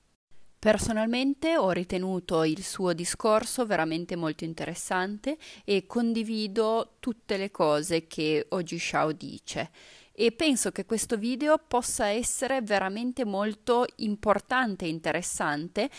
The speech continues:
non tanto per le persone come me che si allenano da tanti anni e ormai l'allenamento fa parte della nostra vita. Io non riuscirei a immaginare la mia vita senza allenarmi.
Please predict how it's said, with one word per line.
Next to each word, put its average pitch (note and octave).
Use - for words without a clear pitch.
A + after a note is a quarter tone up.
non D#4
tanto E3+
per G3+
le G3
persone G#3
come G3+
me F#3
che G#3
si -
allenano G3
da D3+
tanti F#3+
anni F3+
e A#3
ormai G#3+
l'allenamento F#3+
fa -
parte F#3+
della F3
nostra E3
vita. E3+
Io F#3+
non F3+
riuscirei F3+
a F#3
immaginare F3
la E3+
mia E3
vita E3
senza E3
allenarmi. D#3+